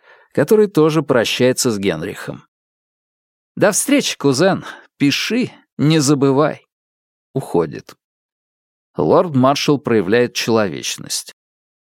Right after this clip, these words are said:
«Милорд, я провожу вас до самой границы, чтобы вам не было так одиноко».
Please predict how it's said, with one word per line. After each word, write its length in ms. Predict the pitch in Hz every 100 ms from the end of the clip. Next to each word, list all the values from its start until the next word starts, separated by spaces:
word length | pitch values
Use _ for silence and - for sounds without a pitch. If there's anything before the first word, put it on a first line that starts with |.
| _ -
«Милорд, 600 | 120 139 139 - - -
я 140 | 117
провожу 460 | 143 151 151 139 160
вас 180 | 151 110
до 140 | 139
самой 380 | - 175 170 151
границы, 680 | 135 151 143 107 80 - -
чтобы 340 | - 123 117
вам 240 | 143 131
не 120 | 131 135
было 260 | 113 107
так 300 | - 107 -
одиноко». 720 | 101 95 104 90 - - -